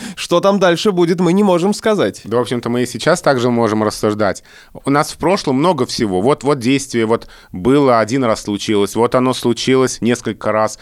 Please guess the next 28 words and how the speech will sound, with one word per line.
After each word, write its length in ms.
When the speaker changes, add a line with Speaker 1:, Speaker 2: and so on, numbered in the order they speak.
Speaker 2:
вот 240
оно 180
длилось, 560
а 120
вот 160
ещё 200
одно 180
действие 260
случилось 680
до 200
того, 240
как 160
случилось 460
другое 340
действие. 360
У 40
нас 140
в 40
прошлом 380
много 320
всего, 340
о 80
чём 180
можно 300
рассказать. 580
А 120
будущее, 640
э, 920